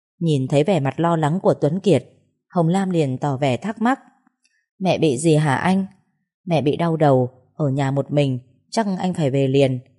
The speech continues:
"Vậy anh mau về với mẹ đi, chứ để mẹ ở nhà một mình, nguy hiểm lắm đấy." "Em vào trong nhà đi, ngoài này gió lớn kẻo bị cảm lạnh. Anh về nhá, tạm biệt em."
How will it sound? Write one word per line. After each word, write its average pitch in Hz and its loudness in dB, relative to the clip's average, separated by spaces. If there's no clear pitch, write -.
"Vậy 143 2
anh 185 -2
mau 175 0
về 160 4
với 143 2
mẹ 185 0
đi, 190 0
chứ 175 0
để 156 4
mẹ 143 0
ở - -2
nhà 139 -2
một 143 -4
mình, 147 0
nguy 190 0
hiểm 170 2
lắm 147 0
đấy." 254 2
"Em 175 -2
vào 151 0
trong 170 -2
nhà 156 0
đi, 165 0
ngoài 170 -2
này 143 2
gió 143 0
lớn 165 0
kẻo 185 2
bị 139 2
cảm 143 -2
lạnh. 127 2
Anh 185 -4
về 160 2
nhá, 190 -2
tạm 175 -2
biệt 147 0
em." 185 0